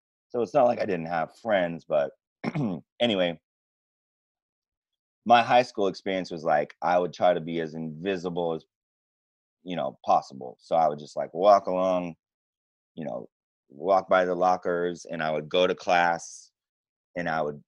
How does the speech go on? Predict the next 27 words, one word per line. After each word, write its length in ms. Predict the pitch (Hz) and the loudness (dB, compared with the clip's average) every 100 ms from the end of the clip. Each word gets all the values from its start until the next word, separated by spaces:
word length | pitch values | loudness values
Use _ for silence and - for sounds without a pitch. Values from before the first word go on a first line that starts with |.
| _ | _
always 380 | 87 90 90 80 | 0 2 2 -4
get 260 | - 85 - | -6 -6 -4
really 320 | 90 90 87 | -2 0 0
good 260 | 85 90 80 | -2 -4 -2
grades. 760 | 87 85 82 80 73 - - _ _ - | 0 0 -2 -6 -12 -20 -20 _ _ -10
And 720 | 90 90 82 80 78 76 73 - _ _ _ _ 92 | -8 -6 -6 -6 -8 -10 -14 -18 _ _ _ _ -4
then 340 | 101 92 87 | -2 0 -2
when 100 | 85 | -4
I 120 | 82 | -4
got 300 | 71 90 87 | -2 0 2
off 160 | 85 80 | 2 0
school, 680 | - - 92 85 78 73 - 85 | -8 -8 -4 -2 -4 -6 -10 -6
I 140 | 82 | -4
would 140 | 80 - _ _ _ 78 | -4 -10 _ _ _ -14
go 400 | 82 80 78 76 - _ _ | -6 -4 -4 -8 -14 _ _
play 440 | 90 80 76 76 - _ _ _ _ - | -4 -2 -2 -6 -10 _ _ _ _ -8
with 220 | 90 - | -8 -6
my 180 | 82 78 | -4 -4
bands 480 | 76 73 60 58 - | -4 -8 -10 -18 -16
or 160 | 67 73 | -16 -14
play 220 | - 82 78 | -4 -2 -2
with 220 | 76 - | -4 -6
my 160 | 78 76 | -8 -8
friends 540 | 82 78 76 73 - 76 | -6 -6 -6 -10 -12 -10
that 200 | 65 - | -10 -10
played 220 | 76 71 | -10 -8
music 400 | 73 69 69 | -12 -12 -12